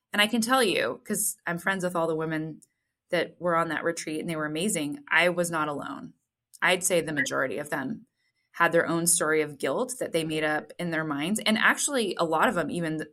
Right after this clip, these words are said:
took a couple of days, right, for them to even drop the guilt, not being a mom at that moment or not being at work at that moment or whatever was going on in their lives. But that was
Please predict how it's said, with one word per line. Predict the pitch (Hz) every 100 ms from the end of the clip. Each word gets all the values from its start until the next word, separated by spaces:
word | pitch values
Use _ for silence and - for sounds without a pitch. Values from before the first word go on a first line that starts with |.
| -
took | - 185
a | 170
couple | 185 165 165
of | 151
days, | 170 165 127 127 -
right, | 143 170 190 -
for | 180
them | 170 170
to |
even | - 170 160 156
drop | - 120 214 -
the | 170
guilt, | 165 95 - - - _ _ _ _ _ _ _ _ -
not | 156 160 160
being | 160 156 147 147 - _ _ _ -
a | 156
mom | 151 139 139
at | 139
that | - -
moment | 143 135 135
or | 139
not | 160 147
being | 156 151
at | -
work | 143 120 -
at | -
that | 147 -
moment | 147 143 139
or | 143 143 147 - _ -
whatever | 175 175 233
was | 180 156
going | 147 147
on | 139
in | 147
their | 151
lives. | 131 - - - - _ - _ -
But | 190
that | 202 262 254
was | 190 180 175 170 170 -